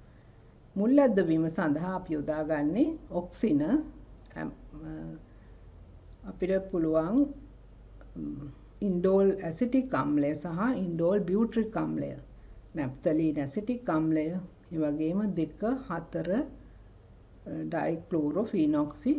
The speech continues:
ඇසිටික් අම්ලය කියන ඔක්සින පටක රෝපණය සඳහා භාවිතා කරන්න. අ,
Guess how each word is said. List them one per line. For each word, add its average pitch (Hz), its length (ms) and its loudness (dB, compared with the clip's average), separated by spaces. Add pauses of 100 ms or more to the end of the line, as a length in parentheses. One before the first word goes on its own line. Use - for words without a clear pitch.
ඇසිටික් 170 500 -4
අම්ලය 156 400 -2
කියන 156 300 -6 (140)
ඔක්සින 180 480 -2 (760)
පටක 160 360 -6
රෝපණය 156 440 -2
සඳහා 170 400 -4
භාවිතා 175 500 -2
කරන්න. 135 380 -6
අ, - 1000 -20